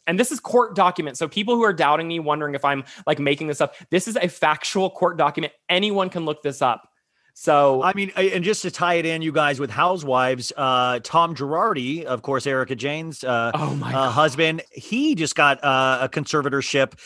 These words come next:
Speaker 2: He, and he asked in a, a court proceeding, I, I believe last week, to terminate the conservatorship or to allow, and I was like, you know, which is very interesting for somebody that supposedly has Alzheimer's and dementia and things like that. He was trying to, but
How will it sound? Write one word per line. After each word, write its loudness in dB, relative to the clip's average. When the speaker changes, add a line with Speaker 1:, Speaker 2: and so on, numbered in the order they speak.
Speaker 2:
He, 0
and 0
he 0
asked 0
in -4
a, 2
a 2
court 0
proceeding, -2
I, 2
I -2
believe -4
last -2
week, -6
to 2
terminate 0
the -8
conservatorship 0
or 2
to 0
allow, 6
and 4
I 8
was 2
like, 2
you -2
know, 4
which 0
is -2
very 4
interesting -2
for -6
somebody 0
that -8
supposedly 0
has 0
Alzheimer's 0
and -6
dementia -2
and -4
things -4
like -4
that. 4
He -2
was 0
trying 0
to, 0
but 0